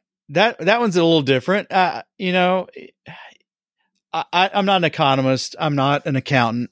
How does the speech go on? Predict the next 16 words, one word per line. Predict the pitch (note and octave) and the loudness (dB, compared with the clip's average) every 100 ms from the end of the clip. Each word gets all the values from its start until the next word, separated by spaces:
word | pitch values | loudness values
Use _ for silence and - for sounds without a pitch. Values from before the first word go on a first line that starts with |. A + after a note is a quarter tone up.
| _ | _
I | C#3 | -2
don't, | D3 D#3+ D#3 _ _ _ _ _ _ _ _ - | 0 0 -2 _ _ _ _ _ _ _ _ -8
I | C3 | -2
don't | C#3+ C3+ _ | 0 -2 _
pretend | - - D3+ C#3 | -18 -4 -2 0
to | C3+ | 0
understand | B2+ A#2+ - C3 B2+ | 0 -2 0 2 2
the | A2+ | 2
whole | A#2 A2+ A2 A2 _ _ _ _ _ _ _ _ _ _ _ _ _ _ - | 2 2 0 -2 _ _ _ _ _ _ _ _ _ _ _ _ _ _ -8
inflation | C3 C#3+ C#3+ - A#2+ | -2 0 0 0 0
model, | A2 G#2+ A2+ | 2 2 0
but, | A#2+ | -2
you | B2 | -2
know, | B2 B2 C3 | -2 -2 -2
in, | D#3+ C3 C3+ | -4 -6 -6
in | D3 C3 B2 | -8 -6 -8